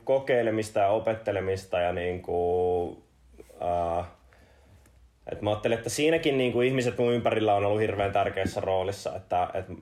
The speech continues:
ekat niinku silleen yhtään vakavasti otettavammat musajutut ja bändijutut tuli tehtyä niinku lukioaikana, ja mä ajattelen, että sille oli, silloin oli ainakin hirveän tärkeetä, että,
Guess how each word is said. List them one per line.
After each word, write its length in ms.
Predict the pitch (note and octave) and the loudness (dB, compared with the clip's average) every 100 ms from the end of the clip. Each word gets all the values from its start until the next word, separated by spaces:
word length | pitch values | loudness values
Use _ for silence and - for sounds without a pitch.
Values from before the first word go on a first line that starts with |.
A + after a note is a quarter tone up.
| D#2 | -10
ekat 300 | - G2 G2 | -8 -2 -2
niinku 320 | G2 F#2 G2 - - - - - | -2 -4 -4 -8 -16 -18 -18 -10
silleen 580 | G#2+ F2+ F2+ F2+ F2+ | -8 -2 0 2 0
yhtään 540 | - G2 - F#2 F#2 F#2 - _ _ _ - | -2 -6 0 2 0 -4 -14 _ _ _ -4
vakavasti 680 | F#2+ G2+ G2 G2 F2+ D#2+ - - | -2 0 0 -2 -6 -6 -10 -6
otettavammat 800 | G2+ G2+ G2+ G2+ G2 F#2+ G2+ - - - _ - - - - | -4 -4 -4 0 0 0 -4 -6 -20 -20 _ -20 -20 -20 -10
musajutut 580 | G#2 G2+ G#2+ G2 G2 G2+ | -6 0 2 0 0 -6
ja 60 | |
bändijutut 560 | F#2+ G2 F#2+ G2+ G#2 G2+ | -2 -2 0 -2 -4 -6
tuli 200 | G2+ F#2+ | -4 -2
tehtyä 360 | F#2+ G2 G2+ | -2 -4 -4
niinku 240 | G2 G2 G2 | -4 -4 -4
lukioaikana, 640 | G2 G#2+ G2+ G2 G2 G2+ | -2 0 2 2 0 -2
ja 60 | G2 | -2
mä 80 | G2 | -2
ajattelen, 280 | F#2+ G2+ G2 | -4 -4 -4
että 120 | G2+ | -6
sille 300 | G2 F#2+ F#2 | -6 -2 0
oli, 220 | F#2+ F#2+ - | 0 -2 -2
silloin 300 | A#2+ A#2 A#2 | -2 2 2
oli 100 | A2+ | 0
ainakin 240 | A2 G#2+ | -2 -2
hirveän 320 | A2+ G#2 G#2 | -2 0 0
tärkeetä, 460 | G#2 G#2+ G#2 F#2+ G2 | 2 0 -2 0 0
että, 220 | G2+ G#2 | 0 -4